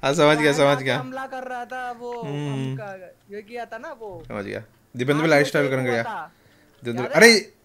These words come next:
Speaker 1: हाँ, हाँ, समझ गया। अरे, चीटी को मार दे, चीटी को मार दे।
Speaker 2: पर मेरे को आवाज नहीं आ रहा, मैं क्या करूँ?
Speaker 1: Game restore मार ले, गेम रजिस्टर मार ले। Easy, game मतलब चालू कर ले।
Speaker 2: पक्का?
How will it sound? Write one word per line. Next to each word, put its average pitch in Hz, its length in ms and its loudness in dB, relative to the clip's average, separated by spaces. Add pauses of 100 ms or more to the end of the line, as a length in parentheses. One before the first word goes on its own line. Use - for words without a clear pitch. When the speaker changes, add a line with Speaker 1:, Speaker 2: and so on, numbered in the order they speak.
(140)
Speaker 1:
हाँ, 139 140 2
हाँ, 147 120 0
समझ 131 200 -2
गया। 117 140 0
अरे, 175 260 6
चीटी 208 220 -2
को 202 100 2
मार 196 160 4
दे, 180 60 0
चीटी 170 140 -2
को 180 60 0
मार 170 160 0
दे। 151 100 -2
Speaker 2:
पर 359 140 -8
मेरे 349 400 -10
को 392 120 -12
आवाज 359 520 -8
नहीं 370 180 -12
आ 359 60 -6
रहा, 359 120 -10
मैं 359 160 -14
क्या 349 400 -10
करूँ? 370 480 -10
Speaker 1:
Game 165 200 4
restore 185 220 2
मार 170 140 2
ले, 147 80 0
गेम 151 120 0
रजिस्टर 147 200 -6
मार 135 100 -2
ले। 113 160 -4 (960)
Easy, 113 240 -10 (160)
game 123 180 -4
मतलब 120 120 -8
चालू 113 180 -8
कर 107 80 -6
ले। 98 60 -6
Speaker 2:
पक्का? 165 240 -10